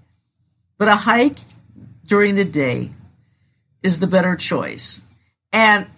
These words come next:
who wouldn't want a visit to Japan? There are so many places to go.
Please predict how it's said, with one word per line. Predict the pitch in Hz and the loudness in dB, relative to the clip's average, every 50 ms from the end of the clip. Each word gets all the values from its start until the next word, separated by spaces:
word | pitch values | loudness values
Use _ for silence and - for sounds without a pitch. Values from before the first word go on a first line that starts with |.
| - - 220 | -8 -4 2
who | 180 220 254 294 302 277 262 226 185 - - - - _ _ | 4 6 6 6 4 2 0 -6 -12 -16 -20 -20 -20 _ _
wouldn't | - 185 202 233 196 202 190 - | -6 -2 0 2 2 0 -2 -2
want | 165 185 185 190 180 175 151 - - - | -2 2 4 4 4 4 2 -2 -8 -10
a | |
visit | 160 151 170 180 160 156 170 139 | -6 -2 0 2 2 0 0 -4
to | - 151 | -6 -10
Japan? | 147 - 156 147 180 175 135 117 110 - - - - - 170 165 - - - - - - _ _ _ _ _ _ - | -8 -10 -8 -2 -2 -2 -2 -2 -4 -8 -10 -14 -16 -18 -20 -20 -18 -20 -20 -20 -20 -20 _ _ _ _ _ _ -4
There | - 185 185 | 0 0 0
are | 180 165 156 - _ - - | 0 0 -4 -10 _ -20 -16
so | - - - - - 262 269 | -10 -6 -2 2 4 4 4
many | 277 277 269 269 | 4 4 2 0
places | - - 240 220 214 214 - 220 202 - | 0 0 0 0 0 0 -2 -4 -4 -6
to | - 190 | -6 -6
go. | 180 185 170 165 165 165 165 160 | -2 0 0 2 2 2 0 -2